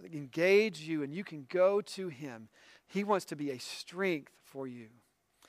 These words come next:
And our world needs us to step forward and not be afraid to love,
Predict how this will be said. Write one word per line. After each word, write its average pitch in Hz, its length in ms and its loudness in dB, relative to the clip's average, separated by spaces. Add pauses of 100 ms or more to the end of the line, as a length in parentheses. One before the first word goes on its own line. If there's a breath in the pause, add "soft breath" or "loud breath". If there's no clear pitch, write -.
(200 loud breath)
And 180 120 8
our 220 100 10
world 226 480 10
needs 214 460 2
us 170 440 2 (220 loud breath)
to 190 100 -4
step 233 300 6
forward 240 500 8
and 175 60 2
not 214 160 8
be 254 160 4
afraid 240 580 8
to 208 100 2
love, 175 460 10